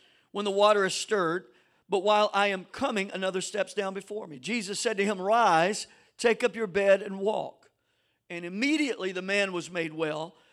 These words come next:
took up his bed, and walked. So here we have Jesus approaching him and saying, "Do you want to be healed?" He reminded this man of why he was there in the first place. Y-, you're not just here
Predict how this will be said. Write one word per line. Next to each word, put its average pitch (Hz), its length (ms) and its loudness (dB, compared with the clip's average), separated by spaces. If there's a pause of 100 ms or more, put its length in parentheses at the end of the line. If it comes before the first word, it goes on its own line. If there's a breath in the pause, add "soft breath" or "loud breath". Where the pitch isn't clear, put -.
(160 soft breath)
took - 260 -2
up 240 180 4
his 185 180 -2
bed, 156 460 -2 (340)
and 180 120 -8
walked. 156 460 -4 (720)
So 240 160 0
here 302 160 0
we 302 100 -2
have 233 200 2
Jesus 240 440 -4
approaching 226 540 0
him 165 200 -6
and 156 80 -10
saying, 175 300 -6
"Do 170 80 -10
you 180 140 -4
want 165 140 -6
to 170 40 -6
be 185 140 -8
healed?" 202 420 -4 (480)
He 262 100 -6
reminded 294 640 0
this 220 200 -6
man 226 180 -4
of 196 80 -6
why 202 260 -2
he 185 140 -10
was 165 220 -8
there 170 160 -8
in 147 60 -6
the 143 60 -8
first 139 300 -10
place. - 260 -20 (1500)
Y-, 202 120 -12
you're 220 100 -4
not 247 200 0
just 247 260 -6
here 214 500 0